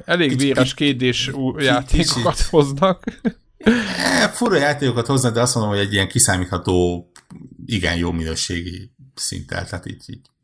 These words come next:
Speaker 2: lehet őket várni. Te-, teljesen hülyék egyébként mindegyikük, tényleg, tehát az, hogy kiadnak egy játékot Steamra, amiben a saját játékuk, játékai kalóz változatai vannak benne,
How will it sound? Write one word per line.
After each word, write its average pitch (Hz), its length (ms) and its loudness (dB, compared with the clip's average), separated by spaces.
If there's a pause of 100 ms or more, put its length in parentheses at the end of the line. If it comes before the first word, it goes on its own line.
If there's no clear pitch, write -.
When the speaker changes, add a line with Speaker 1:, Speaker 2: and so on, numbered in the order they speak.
(140)
Speaker 2:
lehet 87 240 -6
őket - 260 -10
várni. - 340 -8 (1200)
Te-, - 260 -12
teljesen 98 540 0
hülyék 107 300 2
egyébként 92 520 -2
mindegyikük, 92 840 -2 (100)
tényleg, 90 380 0
tehát - 300 0
az, 104 140 4
hogy - 160 -10
kiadnak 101 380 2
egy 95 120 0
játékot 98 440 0
Steamra, 95 340 0
amiben 87 300 2
a 82 120 -4 (240)
saját 98 460 0
játékuk, 90 640 -2 (100)
játékai 92 560 0
kalóz 90 340 0
változatai 87 560 0
vannak 87 380 0
benne, 90 400 -2